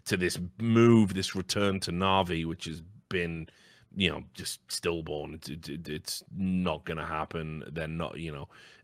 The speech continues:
um, in retrospect, it probably wasn't the pick they needed, but, you know, it was still better than what they had. Um, you know, I, I,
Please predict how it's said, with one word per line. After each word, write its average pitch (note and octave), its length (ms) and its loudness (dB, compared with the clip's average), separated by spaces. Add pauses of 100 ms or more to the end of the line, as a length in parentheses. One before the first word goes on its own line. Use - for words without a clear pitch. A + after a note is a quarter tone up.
um, D2+ 460 -4
in F#2+ 160 4
retrospect, E2 640 0
it - 100 -12
probably D#2+ 520 -4
wasn't D#2+ 360 -6
the E2 60 -8
pick - 280 -10
they E2+ 120 -4
needed, E2+ 480 -2
but, D#2+ 260 -10
you F#2 140 -4
know, D#2+ 140 -2
it C#2+ 80 -6
was A#1+ 100 -12
still E2+ 220 -4
better E2 260 -4
than D#2 160 -8
what D#2+ 140 -8
they C#2 100 -10
had. A#2 380 2 (580)
Um, G2 460 6 (500)
you A2 160 6
know, F2+ 180 8
I, F2+ 40 6 (120)
I, G2+ 120 2